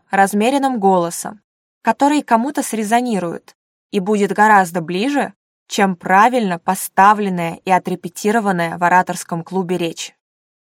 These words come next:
Когда человек проявляется в соответствии со своей внутренней природой,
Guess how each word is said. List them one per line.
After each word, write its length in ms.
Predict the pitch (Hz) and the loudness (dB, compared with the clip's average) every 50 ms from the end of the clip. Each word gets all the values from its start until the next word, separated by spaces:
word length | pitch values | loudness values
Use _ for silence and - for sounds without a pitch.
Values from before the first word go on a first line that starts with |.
| _ _ _ | _ _ _
Когда 280 | - 208 196 190 254 285 | -6 -4 4 4 4 4
человек 560 | - - 285 269 269 269 277 269 - - - | 4 0 2 2 4 4 4 2 0 -2 -6
проявляется 800 | _ 196 202 208 214 214 240 247 240 220 196 185 - - 185 | _ -2 0 2 2 2 4 4 4 4 4 2 -2 -6 -10
в 60 | - - | -10 -6
соответствии 720 | - 202 196 196 190 - 214 208 202 - - - 190 185 | 0 2 2 2 2 0 -2 -2 -2 -4 -6 -6 -6 -6
со 160 | 180 - - 185 | -4 -6 -8 -8
своей 400 | - 196 214 214 214 202 185 170 | -4 -2 -2 0 0 -2 -2 -2
внутренней 480 | 180 190 196 - 190 180 175 170 170 | -4 -6 -6 -6 -6 -6 -6 -6 -8
природой, 680 | 165 - 175 175 170 185 214 269 277 269 220 196 - | -8 -6 -6 -6 -2 -2 -2 -2 -2 -4 -6 -8 -10